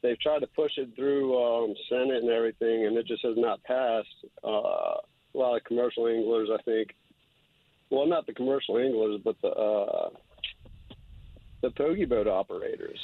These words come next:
They have a lot of, uh, pushback on it, and I think the money in that industry is preventing this from passing.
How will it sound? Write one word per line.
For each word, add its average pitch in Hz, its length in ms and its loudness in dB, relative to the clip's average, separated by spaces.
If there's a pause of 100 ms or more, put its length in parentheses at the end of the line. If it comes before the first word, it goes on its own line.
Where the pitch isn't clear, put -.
(220)
They 117 140 2
have 123 160 2
a 117 80 0
lot 113 340 2
of, 104 180 -4
uh, 107 200 2 (120)
pushback 110 520 -2
on 110 200 0
it, 107 40 4
and 104 100 0
I 98 140 -2
think 110 200 0
the 107 140 0
money 120 380 2
in 113 120 0
that 104 240 0
industry 113 580 -2
is 101 120 -2 (480)
preventing 113 480 0
this 110 180 2
from 101 120 -6
passing. 107 580 -2